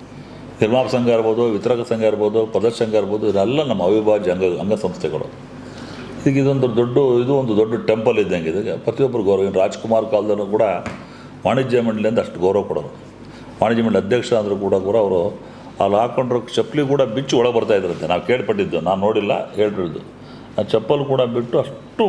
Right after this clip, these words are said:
ವಾಣಿಜ್ಯ ಮಂಡಳಿಗೆ ಗೌರವ. ಇವತ್ತಿಗೂ ಡಾಕ್ಟರ್ ರಾಜ್ಕುಮಾರ್ ಫ್ಯಾಮಿಲಿಯಲ್ಲಿ ಆಗಲಿ, ಇನ್ಯಾವುದಾಗಲಿ, ವಾಣಿಜ್ಯ ಮಂಡಳಿ ಕೂಡ ನಿರ್ಧಾರಕ್ಕೆ ಬದ್ಧರಾಗಿರ್ತೀವಿ, ನಾವು ಬೆಲೆ ಕೊಡ್ತೀವಿ, ಯಾವುದೇ ಒಂದು ಗಲಾಟೆಗಳಾಗೋದು, ಇನ್ನೇನೋ ಡಿಸ್ಕ್ರಿಮಿನೇಟ್ ಆಗೋದು,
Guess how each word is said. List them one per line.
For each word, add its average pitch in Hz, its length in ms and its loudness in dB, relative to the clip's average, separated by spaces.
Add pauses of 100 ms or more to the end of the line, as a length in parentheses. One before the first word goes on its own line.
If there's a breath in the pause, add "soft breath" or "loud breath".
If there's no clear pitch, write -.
ವಾಣಿಜ್ಯ 139 340 0
ಮಂಡಳಿಗೆ 131 420 -2
ಗೌರವ. 104 340 2
ಇವತ್ತಿಗೂ 160 380 2 (840 loud breath)
ಡಾಕ್ಟರ್ 127 320 2
ರಾಜ್ಕುಮಾರ್ 143 440 -2
ಫ್ಯಾಮಿಲಿಯಲ್ಲಿ 120 440 0
ಆಗಲಿ, 117 300 0
ಇನ್ಯಾವುದಾಗಲಿ, 117 640 2
ವಾಣಿಜ್ಯ 127 280 2
ಮಂಡಳಿ 120 200 2
ಕೂಡ 107 160 2
ನಿರ್ಧಾರಕ್ಕೆ 101 500 2
ಬದ್ಧರಾಗಿರ್ತೀವಿ, 87 720 0 (600 loud breath)
ನಾವು 92 120 2
ಬೆಲೆ 107 200 4
ಕೊಡ್ತೀವಿ, 85 420 0
ಯಾವುದೇ 101 220 4
ಒಂದು 98 200 0
ಗಲಾಟೆಗಳಾಗೋದು, 85 800 0
ಇನ್ನೇನೋ 90 280 2 (500 loud breath)
ಡಿಸ್ಕ್ರಿಮಿನೇಟ್ 98 460 0
ಆಗೋದು, 82 340 0